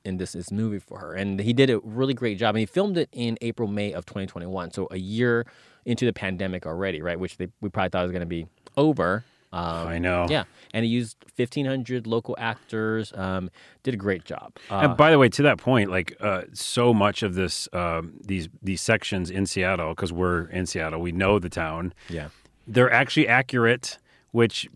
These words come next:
Speaker 2: a lot of movies and video games don't do.
Speaker 1: Continuity is what you're trying to
Speaker 2: Continuity, or
Speaker 1: Yeah.
Speaker 2: just the idea of, like, you go from one area in Seattle and go to the next area.
Speaker 1: Yeah.
Speaker 2: You're actually doing that.
Speaker 1: Yeah. It wasn't like in Sleepless in Seattle where, uh, Tom Hanks gets on his boat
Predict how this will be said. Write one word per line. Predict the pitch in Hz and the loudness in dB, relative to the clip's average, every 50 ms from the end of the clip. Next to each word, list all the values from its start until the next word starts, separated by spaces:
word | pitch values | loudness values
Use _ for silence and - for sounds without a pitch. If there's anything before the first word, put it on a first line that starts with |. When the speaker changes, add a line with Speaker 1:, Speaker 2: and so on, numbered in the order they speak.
| - - | -10 -4
Speaker 2:
a | |
lot | 117 107 104 110 113 | 2 4 4 6 6
of | 117 | 6
movies | 120 120 120 113 120 117 101 | 6 6 6 4 2 2 2
and | 113 104 | 0 2
video | 95 113 113 117 113 | 4 4 4 4 4
games | 104 107 104 104 101 95 | 4 2 2 2 2 2
don't | - 104 101 95 | 0 0 0 0
do. | 87 107 120 113 101 92 98 110 123 | 2 2 4 4 4 2 2 0 2
Speaker 1:
Continuity | 123 135 117 113 110 101 95 | 2 2 2 0 -2 -4 -6
is | 87 87 | -8 -10
what | - | -14
you're | 92 92 | -16 -14
trying | - - 85 85 | -12 -12 -12 -12
to | 80 | -12
Speaker 2:
Continuity, | - - 135 147 123 117 120 113 110 104 113 131 | -2 0 2 2 4 4 6 6 6 6 4 4
or | 151 143 160 139 143 | 4 6 6 8 8
Speaker 1:
Yeah. | 151 | 6
Speaker 2:
just | 131 - 156 127 - | 4 2 0 2 4
the | 156 135 | 4 4
idea | 117 107 117 127 123 | 4 4 4 4 4
of, | 110 98 | 4 4
like, | 98 98 92 85 - - | 2 0 0 -2 -2 -2
you | 113 127 | 0 2
go | 123 127 123 120 | 4 4 4 4
from | - - 110 104 | 2 0 2 2
one | 107 110 | 4 4
area | 113 110 110 110 107 107 98 | 4 4 4 4 4 2 2
in | 98 | 0
Seattle | 92 - 110 104 104 98 90 90 | -2 0 2 2 2 2 2 0
and | 92 98 98 95 | 0 -2 0 2
go | 107 107 | 2 2
to | 101 | 2
the | 92 92 92 | 2 2 2
next | 95 104 131 - - - | 2 2 2 2 0 2
area. | 156 165 170 180 185 175 - _ - - | 2 4 4 4 2 0 -2 _ -6 -4
Speaker 1:
Yeah. | 208 98 87 95 | -2 -2 0 0
Speaker 2:
You're | 117 120 | 2 2
actually | 120 127 127 - - - 123 107 | 2 2 2 0 0 0 0 0
doing | 92 82 - 110 107 104 101 92 90 80 | 0 0 2 4 4 4 4 2 0 -2
that. | 73 69 69 - | -6 -8 -8 -6
Speaker 1:
Yeah. | - 104 92 87 - _ | -4 -4 -4 -4 -2 _
It | 139 | 6
wasn't | 147 165 180 180 196 196 | 8 8 8 8 6 4
like | 175 165 165 - - | 4 4 4 2 2
in | - 131 | -2 -4
Sleepless | 120 - - 135 123 - 131 - | -2 0 0 -2 -2 -2 -4 -6
in | 131 117 | -6 -4
Seattle | - - 120 113 107 104 107 110 110 110 - | -2 -2 0 2 4 4 4 2 2 0 -2
where, | - 104 104 104 101 98 - | -2 -2 0 0 0 0 0
uh, | 98 95 95 92 | -2 -2 -2 -4
Tom | - - - 120 110 110 | -6 -4 0 0 2 2
Hanks | 113 - - 113 107 107 95 - | 0 -2 -2 -2 -2 -2 -2 -6
gets | - - 120 110 - | -4 -4 -4 -4 -2
on | - 113 104 | -4 -4 -2
his | 101 95 98 | -2 -2 -4
boat | 98 92 87 - 113 110 123 165 165 | -8 -10 -4 0 4 4 4 4 2